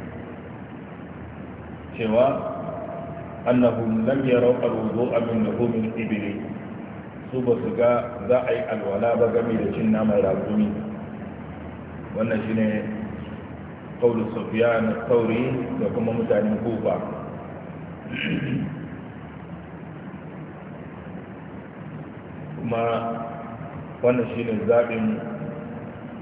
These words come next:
wato, da yawa daga cikin malamai a mazhabar Malikiya,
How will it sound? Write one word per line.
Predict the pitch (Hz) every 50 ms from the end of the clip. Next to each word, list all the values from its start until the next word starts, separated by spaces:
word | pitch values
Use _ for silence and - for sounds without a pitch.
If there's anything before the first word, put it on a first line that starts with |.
| - - - - - - -
wato, | - - 104 101 95 - 104 104 101 98 95 95 92 - - - - - - - - - - - - -
da | 104 110
yawa | 117 123 123 113
daga | 104 - 98 104 101 98
cikin | - 117 113
malamai | 110 107 101 98 101 107 110 110 110 113 110 -
a | - 107
mazhabar | 107 110 110 107 113 117 120 110 117 107 104
Malikiya, | 101 101 101 101 98 104 - - 110 110 104 98